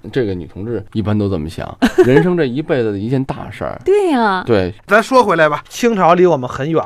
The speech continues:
Speaker 3: 了，但是呢，民国离我们相对来说还近一点儿。
Speaker 2: 嗯。
Speaker 3: 尤其现在我们为什么觉得特近呢？就是像我们这个节目，收藏节目，大家伙儿玩儿的，你像民国时候吧，光绪的肯定不算古董，
Speaker 2: 嗯。
Speaker 3: 因为没多少年嘛。所以就像现在，上个世纪九十年代的肯定不算古董。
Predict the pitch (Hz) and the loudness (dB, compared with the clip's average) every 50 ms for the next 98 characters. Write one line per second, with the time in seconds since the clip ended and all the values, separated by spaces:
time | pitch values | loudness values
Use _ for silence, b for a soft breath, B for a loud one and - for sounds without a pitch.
0 | 90 92 92 92 - - 202 190 170 151 156 151 147 143 135 127 - _ - 196 | -4 -8 -14 -6 0 2 4 4 2 2 -2 -2 -2 -2 -2 -4 -4 _ 0 0
1 | 269 285 294 277 269 294 285 247 151 113 123 - - 269 294 311 311 269 214 117 | 2 4 4 4 4 4 2 2 0 0 -2 -2 0 0 2 2 0 -4 -4 -6
2 | 131 139 123 123 - - 135 117 107 104 98 - - - - - 262 285 302 311 | -6 -6 -8 -8 -8 -10 -10 -10 -10 -10 -12 -12 -14 -14 -10 -8 -6 -6 -6 -4
3 | 320 180 202 185 226 233 - 233 220 214 196 160 127 113 113 139 151 147 143 156 | -4 -2 -2 -2 -2 -2 0 0 2 2 2 2 0 -2 -2 -4 -4 -4 -4 -4
4 | 156 143 143 135 - - 147 131 131 143 131 123 113 113 123 120 120 - - _ | -4 -4 -4 -4 -2 -4 -6 -4 -4 -4 -4 -4 -4 -4 -4 -4 -4 -6 -10 _
5 | _ - - 185 156 147 135 120 120 139 143 143 131 127 127 127 139 139 - 156 | _ 0 2 4 4 4 2 0 0 0 0 0 0 0 -2 -2 -4 -2 0 0
6 | 147 139 135 123 120 113 107 113 110 101 - - 156 160 175 170 160 135 127 123 | 0 2 0 0 0 -2 -2 -4 -4 -6 -2 0 2 2 2 2 2 0 0 0
7 | 117 113 139 170 165 143 - - - 170 175 208 240 202 165 175 247 285 233 214 | 0 0 2 2 0 0 -2 -6 -6 0 2 4 4 6 6 4 4 6 6 6
8 | 262 247 196 165 156 151 139 139 127 120 120 - - - - - - 269 269 285 | 6 6 6 6 4 4 4 4 2 0 -2 -6 -14 -20 -20 -4 2 4 4 4
9 | 302 262 - 269 190 156 147 127 110 - - - 123 139 143 127 110 139 139 147 | 4 2 2 2 2 2 2 0 -2 -2 -6 -6 -4 -4 -4 -4 -4 -6 -4 -6
10 | 120 104 117 123 123 117 76 67 - _ - - 226 233 240 247 214 220 190 240 | -6 -6 -6 -10 -10 -10 -12 -16 -20 _ -12 -10 -10 -8 -6 -6 -4 -2 -2 0
11 | 294 311 254 185 143 120 120 180 226 220 - - _ - 185 196 196 226 214 208 | 2 2 2 2 0 -4 -6 -6 -6 -6 -8 -10 _ 0 0 2 4 4 4 4
12 | 202 - 208 208 208 202 156 120 b b b b b b b _ - - 226 208 | 4 2 4 4 6 4 4 2 b b b b b b b _ 2 4 4 4
13 | 208 190 202 214 180 175 147 - 135 110 113 120 110 123 180 180 160 147 - - | 4 2 0 -2 -2 -4 -2 -2 -2 -2 -2 -2 -2 2 4 4 4 4 0 -2
14 | 123 120 107 123 151 156 151 127 123 139 147 127 | -4 -6 -6 -4 -4 -4 -4 -4 -4 -6 -8 -8